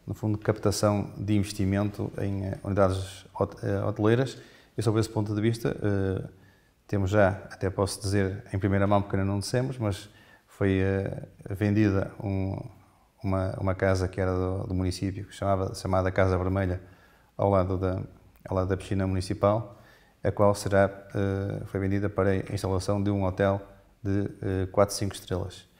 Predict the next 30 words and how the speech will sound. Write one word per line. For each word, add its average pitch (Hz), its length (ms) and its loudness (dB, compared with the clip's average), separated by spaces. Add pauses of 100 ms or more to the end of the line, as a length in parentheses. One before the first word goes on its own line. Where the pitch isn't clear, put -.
(320)
Isso - 420 -2
é 104 80 0
um 98 60 2
primeiro 98 320 0
patamar, 110 400 2
porque - 220 -12
de - 60 -14
facto - 400 2
havia 107 200 6
uma 104 100 2
necessidade 95 500 0
de, 92 800 -6
de 101 60 0
camas 95 500 2 (360)
de - 60 -4
hotelaria 98 640 0
em 98 120 -4
Vila 92 120 0
Nova 92 160 0
de 90 80 -2
Cerveira, 104 280 -2
porque 104 120 -6
as - 60 -8
pessoas 95 300 -4
de - 280 -20
facto - 220 -4
procuram, 120 520 4 (380)
não 104 140 2
só 95 300 6 (200)
quem, 98 340 -2